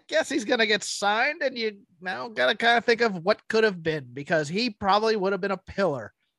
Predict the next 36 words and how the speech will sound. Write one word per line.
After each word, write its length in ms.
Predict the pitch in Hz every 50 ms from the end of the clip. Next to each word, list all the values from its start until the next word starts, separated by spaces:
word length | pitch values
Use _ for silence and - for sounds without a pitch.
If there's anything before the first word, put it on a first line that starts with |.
| _ -
of 180 | 151 170 175
this 180 | 180 185 180 -
company, 340 | - 175 160 - 185 185 190
especially 720 | 180 - - - - - 294 302 - - - 214 196 180
when 140 | 175 175 175
they're 160 | 175 170 170
going 180 | 165 180 180 165
hard 460 | 151 151 170 180 180 180 175 175 175
into 360 | 170 165 156 - 170 165 160
the, 360 | 160 160 160 156 156 151 143 _ _ _ _ _ _ _ _ _ -
uh, 160 | 139 147 143 - -
inclusionary 960 | 185 196 190 160 - - 180 202 208 220 196 160 214 202 208 208 208 214 208
aspects 800 | 180 190 208 220 214 - - - 233 233 233 - - - - - -
of, 300 | 226 214 220 202 190 - -
of 140 | 214 208 185
what 220 | 214 226 220 226
A 80 | 220 220
E 200 | 226 226 226 208
W 320 | 226 220 220 233 233 233
was 140 | 226 214 180
going 260 | 196 220 226 226 214
to 40 | 208
be. 380 | 185 220 226 240 262 269 - _ _ _ _ _ _ _ _ _ _ -
Uh, 140 | 135 135 127 - _ 160 156 - _ _ _ _ _ _ _
he 220 | - - 135 147
was 260 | 170 185 180 175 143 - _ _ _ _ 127 -
definitely 380 | - 170 180 - - 208 202 185
gonna 160 | 190 190 185
be 80 | 196
a 80 | 190 190
part 260 | - 190 196 208 202
of 160 | 202 175 160
that. 380 | 151 160 175 202 262 - _ - _ _ _ _ _ _ _ _ _ _ _ _ _ _ _ -
Um, 500 | 165 190 202 202 202 208 208 208 208 - _ -
<laughs> 400 | - - - - - _ _ _ -
it's 180 | 156 - -